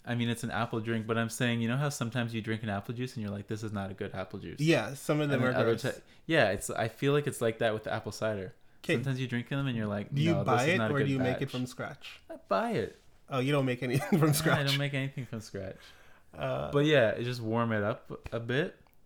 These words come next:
Speaker 1: I mean, some people drink it, like, hot, like coffee.
Speaker 2: So, uh, I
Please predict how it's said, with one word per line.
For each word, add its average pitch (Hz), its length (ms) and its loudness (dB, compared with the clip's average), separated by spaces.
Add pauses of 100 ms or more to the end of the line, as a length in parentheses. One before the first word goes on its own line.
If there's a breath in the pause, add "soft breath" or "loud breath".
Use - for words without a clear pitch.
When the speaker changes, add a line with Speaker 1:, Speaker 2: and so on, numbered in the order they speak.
(600)
Speaker 1:
I 120 60 -4
mean, 120 140 0
some 127 180 -2
people 139 200 -4
drink 110 280 -4
it, 110 80 -4
like, 101 220 -4
hot, 101 420 -2
like - 380 -12 (200)
coffee. 110 400 -6 (680 soft breath)
Speaker 2:
So, - 320 -4
uh, 175 100 -6 (180)
I 180 220 0